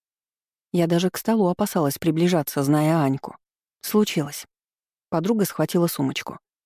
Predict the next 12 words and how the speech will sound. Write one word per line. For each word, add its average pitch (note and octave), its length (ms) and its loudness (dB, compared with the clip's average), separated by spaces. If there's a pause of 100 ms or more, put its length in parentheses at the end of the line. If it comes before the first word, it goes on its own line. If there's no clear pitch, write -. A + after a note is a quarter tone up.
(400)
«Мы A3+ 160 4
уходим F3+ 340 0
отсюда. D3+ 400 -6 (360)
Это A#3 160 0
детский B3 340 0
сад - 220 -2
какой-то». - 440 -4 (800)
«Уходим?» D3 560 0 (640)
Я C#3+ 140 0
переглянулась D3 640 2
с - 80 -12
Тимуром. C#3+ 460 -2